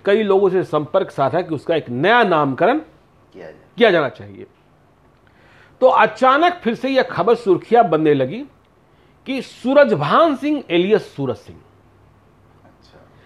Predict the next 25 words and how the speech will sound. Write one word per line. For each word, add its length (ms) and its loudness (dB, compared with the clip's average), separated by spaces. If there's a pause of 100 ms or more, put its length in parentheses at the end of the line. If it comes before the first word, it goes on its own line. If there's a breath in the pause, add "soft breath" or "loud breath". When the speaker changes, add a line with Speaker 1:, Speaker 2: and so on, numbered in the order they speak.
(240 soft breath)
Speaker 1:
तो 80 2
अब 500 2
सूरजभान 960 0
सिंह, 200 -8
सूरज 440 0
सिंह 200 -4
सूरजभान 560 -2
सिंह 200 -14
हो 100 -14
Speaker 2:
अच्छा। 140 -18
Speaker 1:
गया। 80 -20 (280)
Speaker 2:
नाम 360 -8 (200)
से 60 -14
भी 120 -14
बाहुबली 480 -10
लगने 300 -14
Speaker 1:
हाँ, 220 2
Speaker 2:
लगा। 100 -2
Speaker 1:
नाम 360 4
से 100 -2
भी 100 0
भान 380 2
हो 180 -6
गया। 200 -8
Speaker 2:
बहुत 260 -16